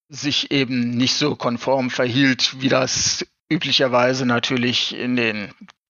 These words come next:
kommunistischen Parteien der Zeit gefordert wurde. Und dieser Manus van der Lubbe, äh, hatte sich dann eben im Februar dreiunddreißig nach Deutschland begeben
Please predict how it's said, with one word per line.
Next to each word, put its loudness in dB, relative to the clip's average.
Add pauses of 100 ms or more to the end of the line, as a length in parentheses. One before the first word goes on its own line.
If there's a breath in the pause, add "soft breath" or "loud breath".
(140)
kommunistischen -2
Parteien 0
der 0
Zeit -2
gefordert 2
wurde. -2 (100)
Und -2 (280)
dieser 0
Manus 2
van -2
der 2
Lubbe, 2 (420 loud breath)
äh, 2
hatte 2
sich -6
dann 2
eben 0
im 0
Februar 4 (220)
dreiunddreißig 2
nach -2
Deutschland 0
begeben -2